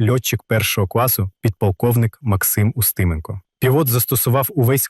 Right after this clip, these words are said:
комплекс бортового озброєння, збив сім повітряних цілей. Під час відпрацювання останньої його літак зазнав ушкоджень і почав втрачати висоту. Максим Устименко зробив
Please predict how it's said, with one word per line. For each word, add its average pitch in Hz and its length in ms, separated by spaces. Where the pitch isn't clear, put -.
комплекс 120 440
бортового 113 720
озброєння, 101 600
збив 107 320
сім 139 560
повітряних 113 600
цілей. 90 500
Під 117 140
час 135 220
відпрацювання 120 680
останньої 117 760
його 113 340
літак 110 360
зазнав 101 400
ушкоджень 92 760
і 107 180
почав 104 460
втрачати 95 540
висоту. 90 540
Максим 131 380
Устименко 123 680
зробив 110 440